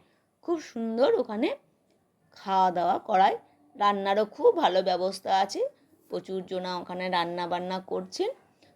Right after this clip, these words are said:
পরিষ্কার পরিচ্ছন্ন, কোনো অসুবিধা নাই। আপনারা অবশ্যই এই মন্দিরটি পরিদর্শন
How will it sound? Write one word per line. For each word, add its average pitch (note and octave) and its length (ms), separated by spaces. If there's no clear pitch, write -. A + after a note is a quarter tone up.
পরিষ্কার F#3 480
পরিচ্ছন্ন, G#3 680
কোনো C#4+ 300
অসুবিধা F3+ 500
নাই। G3+ 240
আপনারা E3 520
অবশ্যই G3+ 540
এই F3 160
মন্দিরটি F3 840
পরিদর্শন F#3+ 720